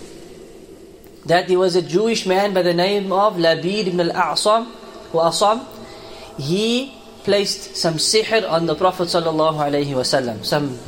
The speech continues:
ma-, form of black magic. And the angels located the sihr. It was below in a well, near to some people's homes,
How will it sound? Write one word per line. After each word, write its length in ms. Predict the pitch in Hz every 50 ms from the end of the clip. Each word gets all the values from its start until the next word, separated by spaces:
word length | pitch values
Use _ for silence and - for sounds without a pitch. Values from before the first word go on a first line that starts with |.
| 139 135
ma-, 160 | 139 151 156
form 260 | 151 - 185 180 175
of 140 | 165 147 123
black 260 | 143 147 151 147 -
magic. 300 | 156 143 135 123 123 117 - - - - - - - - - - - - - - - - - - - - - - - - - - - - - - - -
And 520 | 175 180 190 196 196 202 202 202 185 - - - - - - - - - - - - -
the 100 | 147 160
angels 460 | 175 190 202 196 190 190 190 180 170
located 560 | 165 156 151 - 208 196 196 - 196 170 156
the 60 | 165
sihr. 400 | - - 208 190 - 202 196 185
It 360 | - - - - - - -
was 200 | 160 160 147 139
below 460 | 127 135 143 143 147 160 180 185 185 180
in 140 | 151 151
a 80 | 151 143
well, 460 | 139 147 156 175 185 190 190 175 - - - - - - - - - - - - - - - - - -
near 220 | 147 160 170 175
to 160 | 170 175 170
some 240 | 170 175 165 165 160
people's 420 | 190 190 190 - 190 185 175 139
homes, 580 | 139 151 165 185 196 202 202 196 185 - - -